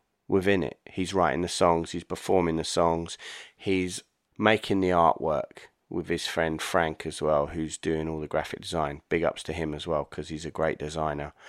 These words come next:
He's making the videos himself. I think it's, um, it's a very true process of, of dealing with something which is incredibly heavy,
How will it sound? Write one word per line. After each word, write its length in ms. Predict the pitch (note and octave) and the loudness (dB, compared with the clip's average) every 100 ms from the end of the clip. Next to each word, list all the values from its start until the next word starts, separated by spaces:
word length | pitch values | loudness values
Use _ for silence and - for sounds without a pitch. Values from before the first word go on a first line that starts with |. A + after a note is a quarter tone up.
| - - - - _ _ _ - | -18 -18 -20 -20 _ _ _ -10
He's 220 | G2+ G2 | -4 2
making 380 | G#2+ G#2+ - G2+ | 6 6 4 2
the 80 | G2 | 2
videos 520 | A2 A2+ G#2 E2+ E2+ | 4 6 8 6 4
himself. 600 | D2+ D2+ - C#2+ B1+ - - _ _ _ _ | -2 -4 0 0 0 -4 -20 _ _ _ _
I 140 | F2+ F2+ | 0 0
think 360 | - G#2 F#2+ | 4 2 2
it's, 260 | - - - | -4 -2 2
um, 460 | F2+ E2+ E2+ D#2+ - _ _ _ _ - - | 2 2 -2 -6 -12 _ _ _ _ -18 -12
it's 160 | F#2 | -2
a 40 | G2 | 4
very 420 | G#2+ G2+ G2 G2 | 8 10 8 4
true 480 | - - A2 G2 F#2+ | 2 6 8 8 6
process 880 | - A#2 G#2 - - F2+ - - - _ - | 8 10 10 8 4 4 2 -8 -10 _ -2
of, 340 | F2 E2+ E2+ - | 0 0 -2 -2
of 260 | F2 E2 - | -2 -2 2
dealing 340 | G2 F#2 F2 | 4 4 2
with 160 | E2 D2+ | 0 -2
something 340 | - E2+ E2 | 0 0 0
which 260 | - D2+ - | -2 -4 -4
is 120 | E2 | -4
incredibly 720 | E2 E2 - F#2 E2+ D#2+ E2 | -6 -6 4 4 4 0 -4
heavy, 500 | D#2+ E2 E2+ F#2 B2 | 0 0 2 2 0